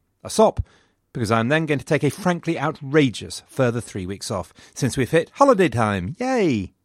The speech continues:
So we'll have one next week, and then the next one will not be the twenty-second, nor will it be the twenty-ninth, not even will it be the sixth of September.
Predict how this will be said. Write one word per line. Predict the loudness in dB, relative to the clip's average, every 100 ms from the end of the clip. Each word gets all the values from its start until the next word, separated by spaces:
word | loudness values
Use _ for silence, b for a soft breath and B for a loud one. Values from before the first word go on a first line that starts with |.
| _ b b b b b b
So | 4 8
we'll | 8
have | 6 2 2
one | 2
next | 2 -2
week, | -4 -6 -6 _ _ _
and | -8
then | -6 -2
the |
next | 0 0 -2 -2
one | 0 0
will | 0
not | -2 -4 -4
be | -6
the | -4
twenty-second, | -4 -4 -4 -4 -4 -8 -12 _ _ _
nor | -10 -2 2 4 4
will | 2
it | 0
be | -6
the | -10
twenty-ninth, | -8 -8 -6 -4 -4 -8 b b -6
not | -2 0
even | 0 2 2
will | 2
it | 0
be | 0
the | -2
sixth | -4 -6 -10
of | -12
September. | -10 -2 0 2 2